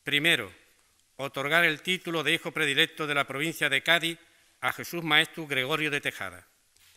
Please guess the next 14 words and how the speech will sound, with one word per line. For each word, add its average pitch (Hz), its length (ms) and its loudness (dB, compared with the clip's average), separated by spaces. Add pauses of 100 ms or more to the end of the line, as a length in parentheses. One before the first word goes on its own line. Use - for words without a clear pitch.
(560)
Otorgar 143 420 2
la 175 80 4
medalla 165 400 6
de 160 80 2
la 156 100 4
provincia 151 420 -2
de 143 120 2
Cádiz 160 260 4
a 147 40 4
las 139 120 -2
siguientes 147 400 -2
personas 151 560 -4
y 143 60 -4
entidades. 107 640 -8